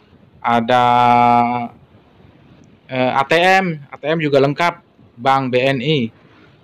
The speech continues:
A T M B R I, Mandiri. Pokoknya lengkap guys di sini guys, di Jalan Karanganyar satu ini. Pokoknya semuanya serba ada ya, fasilitas apa aja ada, jadi lengkap banget guys. Apalagi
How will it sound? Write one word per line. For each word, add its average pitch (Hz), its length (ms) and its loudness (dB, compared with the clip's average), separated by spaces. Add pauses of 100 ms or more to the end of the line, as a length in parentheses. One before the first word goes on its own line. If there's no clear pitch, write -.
(120)
A 120 160 -14
T 131 80 -2
M 127 240 -2
B 131 80 4
R 135 160 2
I, 131 400 -2 (160)
Mandiri. 131 640 0 (640)
Pokoknya 165 240 2
lengkap 175 320 -2
guys 135 160 0
di 127 80 -10
sini 120 320 -4
guys, 110 320 -2
di 120 80 -6
Jalan 117 240 0
Karanganyar 113 640 -2 (160)
satu 117 320 -6
ini. 110 240 -4 (880)
Pokoknya 131 240 -4
semuanya 131 320 -2
serba 120 480 0
ada 120 320 0
ya, 113 240 -2 (240)
fasilitas 117 480 -8
apa 117 240 -10
aja 113 160 -4
ada, 107 240 -6
jadi 120 240 -6
lengkap 113 240 -8
banget 101 320 -10
guys. 98 400 -10 (1900)
Apalagi 151 800 -2